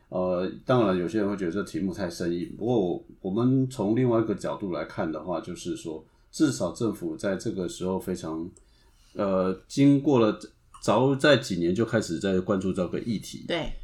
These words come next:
Speaker 1: 那也确实经过了立法的程序，让这个法案总算能够予以施行。
Speaker 2: 施行，对。
Speaker 1: 啊，那在这个过程当中来讲的话，刚刚薛仁特别提到说，在年龄，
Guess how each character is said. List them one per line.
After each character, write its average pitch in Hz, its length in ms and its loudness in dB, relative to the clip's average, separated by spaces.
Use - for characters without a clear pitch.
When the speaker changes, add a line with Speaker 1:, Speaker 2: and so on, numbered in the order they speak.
Speaker 1:
那 120 540 4
也 95 180 0
确 151 300 8
实 98 160 -4
经 110 180 2
过 117 180 2
了 92 480 0
立 113 180 -2
法 82 160 0
的 80 100 -6
程 85 240 -4
序， 87 240 -2
让 95 180 -2
这 98 140 -4
个 87 140 -2
法 73 180 -8
案 85 160 -2
总 82 300 -2
算 120 280 2
能 92 240 -4
够 90 420 -4
予 98 240 -2
以 - 260 -10
施 - 300 -2
行。 - 160 -4
Speaker 2:
施 214 260 -2
行， 214 420 -4
对。 156 120 -10
Speaker 1:
啊， 90 280 -4
那 107 440 2
在 147 140 4
这 165 120 6
个 147 140 8
过 147 220 4
程 107 180 0
当 123 160 2
中 120 160 2
来 107 160 4
讲 90 160 -2
的 85 60 -2
话， 95 280 2
刚 120 160 0
刚 117 240 2
薛 131 180 0
仁 113 120 4
特 120 160 4
别 101 160 2
提 - 180 -8
到 101 220 0
说， 98 320 -4
在 107 220 -2
年 95 220 0
龄， 85 200 -4